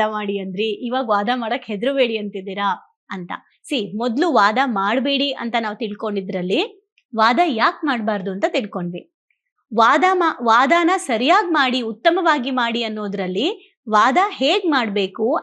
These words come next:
and ಯಾಕೆ ಮಾಡ್ಬೇಕು ಅದನ್ನ ಅನ್ನೋದನ್ನ ತಿಳ್ಕೊಂಡ್ವಿ. ಯಾಕ್ ಮಾಡ್ಬಾರ್ದು ಅಲ್ಲ, ಯಾಕ್ ಮಾಡ್ಬೇಕು ಅಂತ ತಿಳ್ಕೊಂಡ್ವಿ. ಈಗ ವಾದ ಮಾಡೋಕೆ ಹೆದರಬೇಡಿ,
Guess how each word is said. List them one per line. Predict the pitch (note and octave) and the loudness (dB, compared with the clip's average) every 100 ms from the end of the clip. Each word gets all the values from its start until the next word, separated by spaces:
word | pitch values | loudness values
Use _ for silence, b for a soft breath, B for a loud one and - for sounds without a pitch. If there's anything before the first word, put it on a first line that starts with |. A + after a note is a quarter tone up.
| D#4 | -2
and | D#4 | -2
ಯಾಕೆ | A#3 B3 D4 G4+ A4+ | 0 2 2 0 -2
ಮಾಡ್ಬೇಕು | G4 C#4 A#3 B3+ B3+ | -2 -2 -2 -4 -2
ಅದನ್ನ | A#3 G#3 G#3 G3 | -4 -2 -2 -2
ಅನ್ನೋದನ್ನ | F#3+ F#3+ G3 E4 | -4 -4 -2 -2
ತಿಳ್ಕೊಂಡ್ವಿ. | E4 G#3+ G#3 F3+ F3 F3+ - - A#3+ | -2 -4 -2 -4 -4 -8 -10 -6 0
ಯಾಕ್ | C#4 D4 | 0 2
ಮಾಡ್ಬಾರ್ದು | A#3 C4 C4+ D4+ C4 | 2 2 4 2 2
ಅಲ್ಲ, | A#3+ G#3 | 0 2
ಯಾಕ್ | G3 C4+ - | 0 0 -2
ಮಾಡ್ಬೇಕು | G3+ B3 D#4 E4 | -2 0 0 -2
ಅಂತ | C#4+ B3 | -2 -4
ತಿಳ್ಕೊಂಡ್ವಿ. | A3 G#3 G#3 F3+ F3 - b b b | -4 -6 -6 -6 -6 -8 b b b
ಈಗ | C4 F4+ F4 A#3+ G3 D#4+ | 2 2 4 2 2 2
ವಾದ | B3 A3 C#4+ F#4 | 2 0 0 -2
ಮಾಡೋಕೆ | F4+ D#4 D4 E4+ | -2 -2 -4 -4
ಹೆದರಬೇಡಿ, | A#3 F#3+ G#3+ D4 A#3+ F#3 F#3 D#4 G4 - | -4 -2 -2 0 0 2 2 0 -2 -12